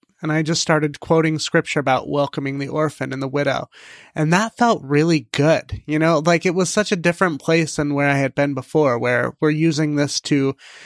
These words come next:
to, um, hurt people or to coerce them into coming into a faith that, that is so manipulative. But, but to stand in front of power and to quote scripture, to stand in front of people who,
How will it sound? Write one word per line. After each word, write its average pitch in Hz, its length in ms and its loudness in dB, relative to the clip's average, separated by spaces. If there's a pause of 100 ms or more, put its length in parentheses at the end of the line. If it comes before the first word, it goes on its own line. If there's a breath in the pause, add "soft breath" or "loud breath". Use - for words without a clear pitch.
(260 loud breath)
to, 156 400 2
um, 120 500 -4 (800)
hurt - 240 -2
people 170 300 0
or 175 380 2
to 123 540 -4 (220)
coerce 143 440 0
them 143 160 0
into 131 720 -2
coming 147 400 0
into 139 340 0
a 135 60 0
faith 143 400 0
that, - 200 0 (1300)
that 127 160 -6
is 127 120 -8
so 131 220 -4
manipulative. 143 680 0
But, 135 220 0 (640 loud breath)
but 156 180 0
to 165 160 2
stand 165 400 0
in 165 80 0
front 147 200 0
of 135 140 -8
power 180 600 0 (320)
and 185 140 0
to 185 80 4
quote 185 280 0
scripture, 208 540 -2
to - 160 -2
stand 170 480 2
in 160 100 0
front 156 220 0
of 156 80 -6
people 160 300 0
who, 147 400 2